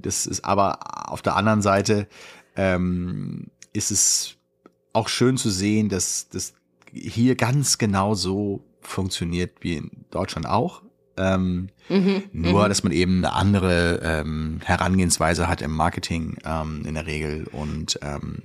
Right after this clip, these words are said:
Speaker 1: jeder auch echt viel hustlen muss hier. So ist es in Deutschland auch nicht anders. Ähm, wenn, wenn du hier nichts tust, dann, naja, dann, also in Amerika nichts tust, dann kommt auch wirklich gar nichts.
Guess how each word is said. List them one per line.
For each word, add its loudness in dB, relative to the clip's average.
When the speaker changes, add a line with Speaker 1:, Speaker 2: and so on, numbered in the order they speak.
Speaker 1:
jeder 0
auch -4
echt -4
viel -2
hustlen 2
muss 2
hier. 4
So -6
ist 0
es 4
in 2
Deutschland 0
auch 2
nicht 4
anders. 2
Ähm, 2
wenn, -2
wenn 0
du 2
hier 4
nichts 0
tust, 2
dann, 0
naja, 0
dann, -6
also -6
in -8
Amerika -4
nichts -4
tust, -6
dann -8
kommt -6
auch -10
wirklich -8
gar 0
nichts. -4